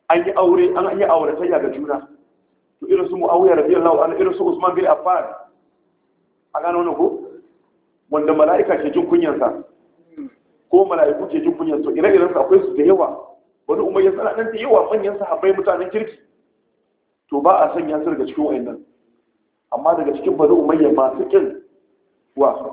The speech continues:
Ahlul Bayt. Yawa. To za ka ga wasu wanda bai san abin da yake ba, iya da an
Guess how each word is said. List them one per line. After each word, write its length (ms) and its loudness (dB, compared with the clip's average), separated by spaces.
Ahlul 260 0
Bayt. 720 -4
Yawa. 300 4
To 60 -6
za 80 2
ka 80 0
ga 80 -4
wasu 280 -2
wanda 200 2
bai 120 0
san 160 0
abin 140 0
da 80 0
yake 160 2
ba, 100 2
iya 140 4
da 180 4
an 60 -4